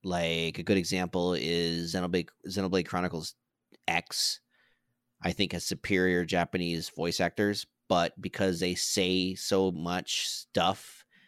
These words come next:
when you're in combat and stuff like that, and it's not all subtitled,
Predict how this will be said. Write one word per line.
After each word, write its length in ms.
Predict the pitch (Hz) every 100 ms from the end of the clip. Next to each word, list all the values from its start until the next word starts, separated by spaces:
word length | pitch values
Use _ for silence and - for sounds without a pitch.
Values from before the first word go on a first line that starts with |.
| _ _ -
when 120 | 92
you're 140 | 87
in 80 | 82
combat 480 | - 82 90 98 67
and 100 | 87
stuff 240 | - 107
like 200 | 110 104
that, 280 | 113 110 113
and 140 | 95
it's 180 | 85 -
not 380 | 90 90 92 -
all 240 | - 95 92
subtitled, 760 | - 95 95 95 101 101 113